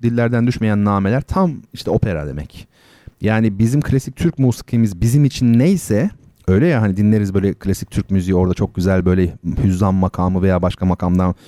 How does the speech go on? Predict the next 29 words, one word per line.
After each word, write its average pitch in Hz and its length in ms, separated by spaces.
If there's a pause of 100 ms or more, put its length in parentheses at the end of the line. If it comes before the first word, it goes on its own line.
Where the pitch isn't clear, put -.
(260)
şarkılar 98 520
dinleriz 123 260
ve 110 100
böyle 98 220
dilimize 110 320
takılır 196 340
ya. 127 220 (540)
İşte - 380
operada, 147 560 (400)
e, 82 80
Avrupalı 117 500
için 165 280 (160)
böyle 90 280
bir 73 40
şey. - 220 (180)
Dillerden 104 520
düşmeyen 104 420
nameler. 92 380
Yani 95 340
bunu 127 300
az 123 120
önce 113 180
söylediğim 104 420
opera 147 460
melodi 117 560 (360)
ilişkisine 101 600
bağlayın 87 460
diye 80 140
söylüyorum. 80 560